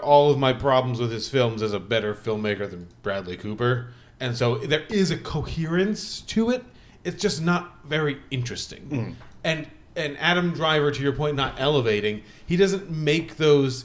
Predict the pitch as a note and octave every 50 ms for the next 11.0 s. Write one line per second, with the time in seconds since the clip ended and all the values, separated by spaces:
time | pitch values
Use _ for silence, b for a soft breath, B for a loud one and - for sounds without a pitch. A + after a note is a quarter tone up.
0 | - E3+ D3+ D3 C3 B2 - - - - D3+ - - D3+ C#3+ C#3 C#3 C#3 C#3 C3+
1 | C3+ B2+ B2 - - - - F#3+ F3 E3+ D#3+ C#3+ - - D#3 C#3+ B2+ A#2+ A#2 A#2
2 | B2+ C#3 B2+ A#2 - - - - b b b b b b b b b b b -
3 | - - D#3+ D3 D3+ D#3 D3 C#3 A#2+ B2+ A#2 A2+ A2 - - - - - - -
4 | - - - - - - E3 E3 D#3+ - - - D3 C#3 C#3 C#3+ C3 C3 C3 B2
5 | B2 A#2 - - C3+ B2+ A#2+ A#2+ A#2 - - D3 C#3 B2+ A2+ - G#2+ G#2 C3+ C#3+
6 | C#3 - - C#3+ B2+ D#3 F3 F3 E3+ D#3+ D3+ C#3+ B2+ B2 D3+ D3 D3 C#3+ C#3 B2
7 | A2+ A#2 A#2 A2 - - - - - D3 B2+ A#2+ B2 C3+ D3 C3+ B2 A#2 A#2 A2
8 | A2+ A2 A2 A#2 A#2 A2+ A#2 C3+ B2 A#2+ G#2+ G2+ - - D#2 C2+ B B B B
9 | B B B - A#2 A#2 - A#2+ B2 A#2+ A#2+ A#2 A#2 B2 A#2+ B2 C3+ C#3+ - A3+
10 | A#3 B3+ B3 - - - - C#4 - - - - - A3 G#3+ G#3 E3+ D#3 D3 -